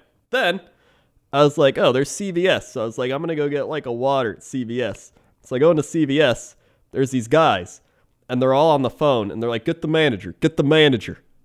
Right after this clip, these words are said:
And I was like, "What's going on?" And he's like, "Yo, do you see a girl around here? Is there a girl here?" And she's like, "I didn't see a girl." And then he's, like, calling somebody. He's like, "Hey,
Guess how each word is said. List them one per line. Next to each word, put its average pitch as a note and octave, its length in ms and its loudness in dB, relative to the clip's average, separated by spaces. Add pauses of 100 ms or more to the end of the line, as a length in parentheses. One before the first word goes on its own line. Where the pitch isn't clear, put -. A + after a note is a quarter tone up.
And F#2 60 -10
I G2+ 40 -4
was G#2+ 120 -8
like, A#2+ 160 -2
"What's B2 160 -10
going B2 300 2
on?" G#2+ 200 -2
And G#2 80 -6
he's G#2 200 -10
like, G#2+ 240 -4
"Yo, B2+ 180 0
do G2 140 -10
you A#2+ 40 -8
see D#3+ 220 -6
a B2 40 0
girl A#2+ 260 0
around D3+ 280 0
here? F#3 280 0 (260)
Is - 80 -10
there F3 100 6
a C#3 80 6
girl B2 240 4
here?" G3 320 2 (520)
And G#2+ 140 -4
she's A2+ 220 -6
like, G#2+ 140 0
"I A#2 160 0
didn't C#3 140 -2
see B2 160 -6
a G#2+ 40 -2
girl." A2 280 -2
And A2+ 100 -4
then A2+ 80 -2
he's, A#2 140 -8
like, A2+ 160 -4
calling A#2+ 340 -2
somebody. C#3 380 -2
He's B2+ 120 -6
like, G2+ 180 -4
"Hey, C#3+ 260 0